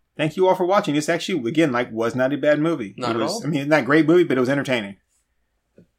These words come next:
Speaker 1: Could have used some boobs, though.
Speaker 2: Could have, you know. I, I always say movies stand to benefit from nudity, especially from those two ladies. They were gorgeous.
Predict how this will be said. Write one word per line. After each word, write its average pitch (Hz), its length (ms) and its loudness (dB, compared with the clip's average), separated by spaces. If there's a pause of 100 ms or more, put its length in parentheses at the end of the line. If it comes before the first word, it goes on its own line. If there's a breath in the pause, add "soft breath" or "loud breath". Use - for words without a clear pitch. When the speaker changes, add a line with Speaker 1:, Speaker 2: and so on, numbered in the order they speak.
(800)
Speaker 1:
Could 139 160 -4
have 147 80 -4
used 151 140 2
some 165 120 0
boobs, 113 260 -2
though. 98 220 -4 (260)
Speaker 2:
Could 349 280 4
have, 160 640 2
you 151 80 -4
know. 262 360 4
I, 180 420 0
I 160 40 -2
always 202 320 -4
say 202 260 -8
movies 165 360 -8
stand 160 220 -4
to 143 40 -4
benefit 151 420 -6
from 135 200 -8
nudity, 127 400 -4
especially 160 460 0
from 127 200 -10
those 147 220 -4
two 113 180 -8
ladies. 120 400 -4
They 143 100 -12
were 127 280 -10 (280 loud breath)
gorgeous. - 680 -6